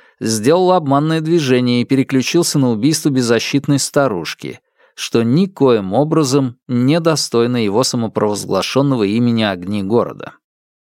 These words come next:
Более того, судя по предыдущим способам совершения преступлений, Огни города не оставил бы на месте преступления никаких следов. А в этот раз не просто оставил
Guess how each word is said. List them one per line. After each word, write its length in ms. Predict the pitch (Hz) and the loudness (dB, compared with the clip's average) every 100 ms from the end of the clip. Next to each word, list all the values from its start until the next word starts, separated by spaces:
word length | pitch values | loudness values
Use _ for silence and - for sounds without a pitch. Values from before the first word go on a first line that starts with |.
| _ _ _ _ | _ _ _ _
Более 480 | 90 87 101 131 127 | -10 0 2 2 0
того, 480 | 120 101 82 53 - _ _ - - | 0 -2 -2 -8 -16 _ _ -20 -10
судя 320 | - 143 165 | -2 2 2
по 140 | 160 151 | 2 0
предыдущим 600 | 156 151 147 160 147 139 | 2 2 2 0 0 -2
способам 480 | - 156 147 139 | -2 -2 0 -2
совершения 540 | 131 135 127 147 139 127 | 0 -2 0 0 0 0
преступлений, 1000 | 123 117 - 113 123 151 165 160 139 - | -2 -2 -4 -4 0 0 2 0 0 -4
Огни 380 | 123 120 120 135 | -4 -2 0 0
города 380 | 120 147 160 143 | 2 2 2 2
не 100 | 139 | 2
оставил 480 | 123 - 160 156 107 | 0 0 0 2 0
бы 100 | 98 | 0
на 140 | 101 | -2
месте 340 | 98 104 - - | -2 -4 -6 -8
преступления 760 | 95 - 85 - 127 143 135 | -6 -6 -8 -2 0 2 2
никаких 800 | 123 123 175 - 147 139 - 117 | 2 0 0 -2 -4 -4 -4 -6
следов. 680 | - 113 107 92 67 - - _ _ _ _ _ _ _ - | -4 -4 -4 -4 -8 -8 -20 _ _ _ _ _ _ _ -6
А 160 | 76 | -4
в 60 | 85 | -4
этот 280 | 92 110 113 | -4 -2 0
раз 260 | 120 - | 0 0
не 140 | 123 113 | -2 -2
просто 480 | 92 85 - 110 | -6 -6 -4 -2
оставил 560 | 110 - 113 76 57 | -2 -2 -2 -4 -6